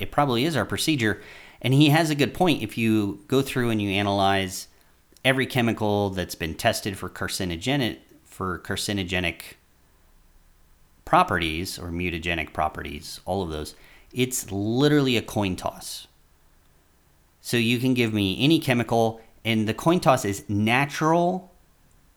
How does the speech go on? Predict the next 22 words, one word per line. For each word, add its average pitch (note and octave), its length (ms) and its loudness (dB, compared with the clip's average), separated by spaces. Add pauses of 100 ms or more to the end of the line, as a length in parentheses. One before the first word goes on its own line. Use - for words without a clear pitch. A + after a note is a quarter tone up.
or C#3+ 200 4
human-made. G#2 840 -2 (420)
And G2 200 -2
you A2 120 2
say, G#2 340 2
"Okay, G#2 220 0
I'm G2+ 80 0
gonna G2+ 160 0
take D3 280 -2
this C3+ 140 -4
chemical A#2 560 0
and G2 120 -4
I'm G2 100 0
gonna F#2 160 0
test - 380 -2
it G#2+ 120 -6
to - 60 -12
see G#2+ 240 -4
if G2+ 140 -8
it F#2+ 380 -6
produces G2 420 -6
cancer." G#3 540 -4